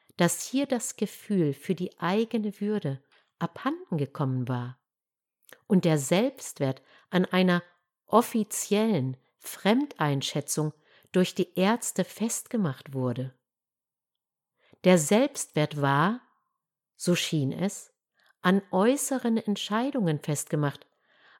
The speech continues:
auf die der Betreffende keinen Einfluss hatte. Umso mehr war die ganze Hoffnung darauf ausgerichtet,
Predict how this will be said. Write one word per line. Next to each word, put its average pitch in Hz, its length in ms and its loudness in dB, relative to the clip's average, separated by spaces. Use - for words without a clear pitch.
auf 185 260 2
die 226 120 0
der 226 120 6
Betreffende 208 680 -2
keinen 233 680 -2
Einfluss 226 580 -4
hatte. 127 360 -6
Umso 185 400 6
mehr 202 440 4
war 180 120 4
die 180 200 -2
ganze 214 520 0
Hoffnung 190 400 -4
darauf 156 360 -2
ausgerichtet, 170 800 -4